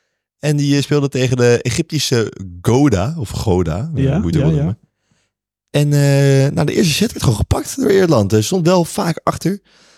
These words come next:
Speaker 1: eh, maar hij heeft hem toch weten te bemachtigen. En, eh, de tweede set was zeer spannend. We hebben het, eh, gezien, eh, boven het hockey. We hadden dus een biermertje aanstaan boven het hockey. En, nou, dat was echt fantastisch. De, nou, de foto's staan op de, op de gram. En, eh, die wist Ierland ook te winnen. En uiteindelijk,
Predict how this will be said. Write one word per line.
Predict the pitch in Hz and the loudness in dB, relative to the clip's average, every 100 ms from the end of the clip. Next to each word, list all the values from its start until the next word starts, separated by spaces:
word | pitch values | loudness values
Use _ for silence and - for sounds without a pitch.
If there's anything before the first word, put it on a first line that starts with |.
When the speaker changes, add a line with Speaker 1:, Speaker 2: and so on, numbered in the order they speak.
| _ _ | _ _
Speaker 1:
eh, | 147 | -2
maar | 147 | 0
hij | 143 | 0
heeft | 135 | -2
hem | 135 | -2
toch | 220 175 | -2 0
weten | 175 135 | 0 0
te | 135 | 2
bemachtigen. | 151 147 - - 160 | 2 2 -2 -2 -2
En, | 170 151 | 0 0
eh, | 147 139 | 2 2
de | 123 | 2
tweede | - 160 | 2 2
set | 143 131 | 2 0
was | 110 104 - | 0 -2 0
zeer | 123 151 | 0 0
spannend. | - 147 247 _ _ _ _ _ | -4 -6 -8 _ _ _ _ _
We | 101 | -6
hebben | 104 113 | 0 0
het, | |
eh, | 107 | 0
gezien, | 95 123 151 | 0 2 4
eh, | 127 | 4
boven | 101 123 | 4 2
het | 110 | 2
hockey. | 113 - 175 | -2 0 -4
We | 156 | -2
hadden | 90 98 | 0 0
dus | 95 | -2
een | 95 85 | -4 -2
biermertje | 107 120 92 | -2 0 0
aanstaan | - 87 92 95 95 | 0 0 0 2 2
boven | 90 92 | 2 0
het | 95 | 0
hockey. | 95 95 - | -2 -2 -4
En, | 92 - | -4 -4
nou, | 76 | -8
dat | - | -10
was | - | -14
echt | - | -12
fantastisch. | - - - 92 - 110 - | -12 -8 -2 0 0 -6 -4
De, | 85 87 92 - | -2 -2 -4 -6
nou, | - 92 | -4 -2
de | |
foto's | 87 98 - | 0 -2 -2
staan | 85 82 | -4 -2
op | 78 85 | -4 -4
de, | - 80 85 - _ | -4 -4 -6 -14 _
op | - - | -2 -2
de | - | 0
gram. | 98 92 107 170 _ _ _ _ _ _ _ _ _ _ | 2 2 0 -6 _ _ _ _ _ _ _ _ _ _
En, | 139 135 135 | -2 2 2
eh, | 131 123 123 117 | 2 4 4 2
die | 95 151 | 2 2
wist | 143 | 2
Ierland | 131 120 123 | 2 0 0
ook | 151 | 2
te | 107 | 2
winnen. | 92 113 - | 2 -2 -6
En | 107 | -4
uiteindelijk, | 107 104 | 0 0